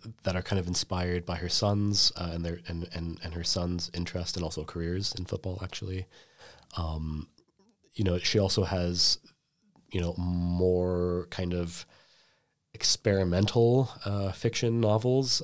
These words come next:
uh, that really kind of play with style and language and, like, really a kind of, um, like, modernist stream of consciousness. You know, I mean, so she's written,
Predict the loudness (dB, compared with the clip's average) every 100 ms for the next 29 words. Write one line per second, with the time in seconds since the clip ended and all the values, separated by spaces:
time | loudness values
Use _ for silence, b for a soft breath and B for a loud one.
0 | -2 -4 -4 -4 -4 -2 0 0 -2 -4
1 | -2 -2 -6 -8 -2 0 0 0 0 0
2 | 0 -2 -2 -2 -2 -2 0 0 0 -4
3 | -4 -6 -8 -8 -6 -6 -8 B B B
4 | B -10 -4 -2 0 -2 -6 -8 -8 -6
5 | -6 -6 -6 -8 -10 -10 -8 -6 -2 -2
6 | 0 0 0 2 2 2 -2 0 -2 -2
7 | -4 -4 -2 -4 0 2 2 0 B B
8 | B B 0 0 0 0 0 2 2 0
9 | 0 0 0 0 0 0 0